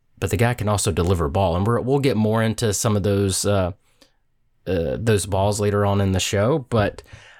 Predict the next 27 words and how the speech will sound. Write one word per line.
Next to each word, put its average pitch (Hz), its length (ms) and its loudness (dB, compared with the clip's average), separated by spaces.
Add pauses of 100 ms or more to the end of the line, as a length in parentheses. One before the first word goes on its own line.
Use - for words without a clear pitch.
(160)
uh, 107 320 -2 (100)
I, 127 220 0
I 120 200 -2
was 110 120 -2
just 110 200 -4
blown 120 280 0
away. 107 560 0
And, 104 260 0
and 104 220 -2
yeah, 117 240 0
it's - 140 -4
this - 200 -2
weird 107 520 0
situation 107 680 0
where, 98 420 0 (600)
uh, 107 300 0 (380)
our 110 300 0 (400)
best 127 180 0
striker 113 480 0
is 104 280 -2
probably 101 340 0
our 95 160 0
best 90 300 0
playmaker. 87 480 -2 (540)
Um, 87 460 0 (1040)
and 110 200 2
so, 104 420 0